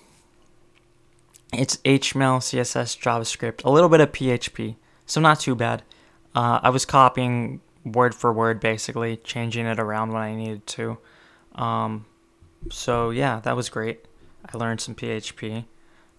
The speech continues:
Um, yeah. So,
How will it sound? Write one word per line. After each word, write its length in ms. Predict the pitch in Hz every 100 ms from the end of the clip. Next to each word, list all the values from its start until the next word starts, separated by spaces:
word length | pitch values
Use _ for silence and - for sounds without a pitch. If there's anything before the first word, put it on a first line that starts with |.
| _
Um, 760 | 117 110 107 107 107 110 110 110 _ - -
yeah. 240 | 151 123 - _ _ _ - _
So, 520 | - 127 120 120 120